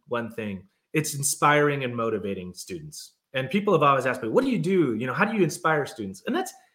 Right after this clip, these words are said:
it's a difficult question to answer. The only thing I can say is that if the teacher is inspired and excited about what they're doing, I think that excitement can rub off. So that probably is the number one thing. Institutions need to be set up to allow pe-,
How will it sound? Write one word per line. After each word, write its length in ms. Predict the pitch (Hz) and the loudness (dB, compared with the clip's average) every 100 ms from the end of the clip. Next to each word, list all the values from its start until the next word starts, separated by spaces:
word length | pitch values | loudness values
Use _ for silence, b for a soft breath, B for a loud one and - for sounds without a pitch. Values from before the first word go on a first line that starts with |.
| b | b
it's 100 | - | -6
a 60 | 233 | -2
difficult 440 | 302 233 208 190 | 2 4 4 2
question 400 | 208 196 - 165 | 2 2 0 0
to 160 | 147 170 | 0 0
answer. 380 | 220 233 92 90 | -2 -2 -6 -2
The 120 | 139 | 2
only 160 | 233 262 | 2 2
thing 200 | 220 180 | -4 -2
I 120 | 151 | 0
can 180 | - 117 | 0 -4
say 500 | 104 - 190 113 104 b b b b | -6 0 2 2 0 b b b b
is 160 | 160 135 | 0 4
that 160 | 170 165 | 2 2
if 140 | 151 | 0
the 100 | 143 | -4
teacher 560 | - 294 320 165 113 110 | -2 -2 -2 -2 -2 -2
is 140 | 110 | -4
inspired 640 | 101 98 104 95 92 98 120 | -4 -4 -4 -4 -4 -6 -6
and 120 | 110 | -8
excited 460 | 107 - 123 117 98 | -6 0 0 0 -2
about 260 | 104 98 | -6 -6
what 180 | 104 - | -6 -6
they're 120 | 95 | -8
doing, 400 | 85 95 90 90 | -6 -8 -8 -10
I 80 | 117 | -8
think 240 | - 196 190 | -2 -2 0
that 140 | 180 | 0
excitement 580 | 147 - 143 139 113 - _ _ _ | 0 0 0 0 -4 -10 _ _ _
can 200 | - 117 | -6 -2
rub 180 | 113 113 | 0 0
off. 280 | 92 80 - | -2 -4 -2
So 280 | - 139 139 | 4 6 8
that 420 | 175 175 - - | 4 2 -10 2
probably 440 | 185 233 160 151 | 6 6 6 4
is 140 | 135 123 | 4 0
the 100 | 123 | 0
number 260 | 131 131 | 0 0
one 220 | 123 120 107 | 0 0 -2
thing. 320 | 131 104 87 b b b b b b _ _ | -4 -4 -6 b b b b b b _ _
Institutions 800 | 240 247 - 196 233 220 180 147 | 8 8 6 0 2 2 2 2
need 180 | 151 165 | 2 2
to 60 | 147 | 2
be 100 | 156 | 2
set 260 | - 156 | 4 4
up 140 | 151 - | 4 2
to 140 | 147 | 2
allow 300 | 131 131 131 | 4 4 4
pe-, 280 | 123 135 127 | 0 -4 -6